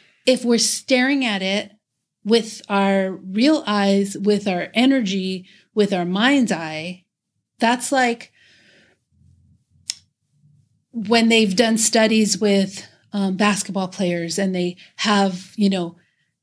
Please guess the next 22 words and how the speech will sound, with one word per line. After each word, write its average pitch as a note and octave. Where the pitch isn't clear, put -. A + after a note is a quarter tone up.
three A3+
sets, G#3
one G#3+
that -
shoots -
free A3+
throws, F#3
you G3
know, F3+
every G3
day, F3+
another G#3+
one G#3
who G3+
doesn't G3+
do G#3+
anything, F#3+
and G#3+
then G3
another G3+
group G3
that F#3